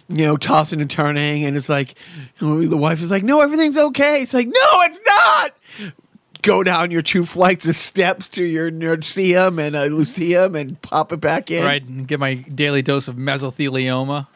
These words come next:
Speaker 1: that I'm getting from the basement down here. It's, um, it is a fun game. No, I, I c-, there are games that I've, like, ninety-something percent and I'd be like, "Yeah, that's enough." You know, 'cause I just, like,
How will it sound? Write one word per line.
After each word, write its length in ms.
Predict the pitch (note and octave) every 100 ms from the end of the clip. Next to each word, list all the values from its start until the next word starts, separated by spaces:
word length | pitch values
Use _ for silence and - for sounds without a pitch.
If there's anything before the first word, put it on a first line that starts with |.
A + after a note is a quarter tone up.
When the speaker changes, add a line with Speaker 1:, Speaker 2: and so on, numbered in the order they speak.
| _
Speaker 1:
that 140 | C#3+ C#3
I'm 100 | C#3+
getting 260 | D3+ D3
from 200 | C#3+ D3
the 100 | C#3+
basement 460 | C#3 C#3+ C3+ - D3+
down 240 | D#3 D3
here. 280 | D3 C#3+ D3+ - _ _ _ _ - _ -
It's, 320 | C#3 - -
um, 580 | C3+ C3 B2+ B2+ B2 A#2 _ F#3
it 140 | G3+
is 140 | B3+
a 40 | F3
fun 220 | E3 D3
game. 120 | E3+
No, 80 | E3
I, 180 | C3+ D3
I 140 | D#3 D3+
c-, 60 | F3
there 160 | F3+ F#3+
are 140 | G3+
games 260 | F3 E3+ D#3
that 100 | C#3+
I've, 140 | C3
like, 180 | B2+ B2
ninety-something 920 | B2+ B2 B2 B2 A#2 A#2 - D3 B2+
percent 340 | B2 A#2 B2 A2
and 160 | A2
I'd 140 | G#2+ A2
be 60 |
like, 140 | G#2+ A#2+
"Yeah, 160 | G#3
that's 120 | E3
enough." 180 | D3 G#2 _ _ _ _
You 80 | D3
know, 180 | C3+ C3+
'cause 160 | D#3+ D3+
I 80 | C#3
just, 200 | F3 F3
like, 180 | C#3+